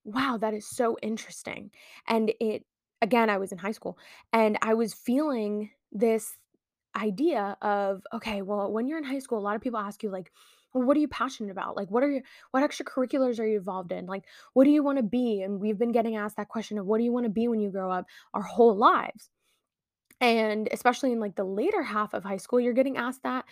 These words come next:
"Well, what are you gonna choose as your major in college?" And, "Oh, I don't know what's my major."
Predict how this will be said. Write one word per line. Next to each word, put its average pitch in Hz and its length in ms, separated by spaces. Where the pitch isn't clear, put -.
"Well, 254 120
what 240 120
are 262 40
you 269 80
gonna 285 160
choose 247 260
as 233 140
your 240 80
major 226 280
in 233 80
college?" 233 460
And, 202 200
"Oh, 262 120
I 240 100
don't 294 120
know 311 120
what's 349 160
my 233 120
major." 202 300